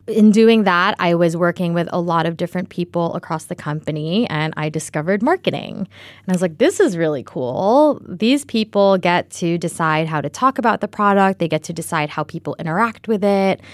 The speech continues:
And, like, they try to make people love it. Like, I wanna work with them." And I needed an M B A to do that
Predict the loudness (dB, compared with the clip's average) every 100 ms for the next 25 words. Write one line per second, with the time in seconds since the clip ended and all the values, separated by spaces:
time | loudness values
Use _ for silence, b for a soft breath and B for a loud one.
0 | B B -4 -2 0 -4 -8 -4 -4 -2
1 | -4 -8 -8 -6 -2 0 2 2 2 0
2 | -8 -14 _ 2 2 4 2 2 -2 0
3 | 2 2 2 -2 -6 b b b b -2
4 | 2 2 0 0 -4 -10 _ -2 0 2
5 | 2 0 2 2 2 2 2 4 2 2
6 | -2 -2 -4 -6 -8